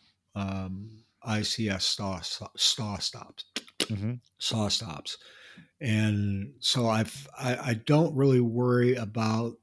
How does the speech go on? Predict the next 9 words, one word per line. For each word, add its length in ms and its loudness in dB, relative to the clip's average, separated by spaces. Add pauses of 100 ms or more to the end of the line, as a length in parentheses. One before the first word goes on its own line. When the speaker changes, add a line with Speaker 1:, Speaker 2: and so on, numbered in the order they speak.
(220)
Speaker 1:
the 720 -4 (720)
cutting 360 2
off 260 0
of 140 -8
a 20 -8
finger, 680 -2
but 180 -4
I 100 -2
am 500 -2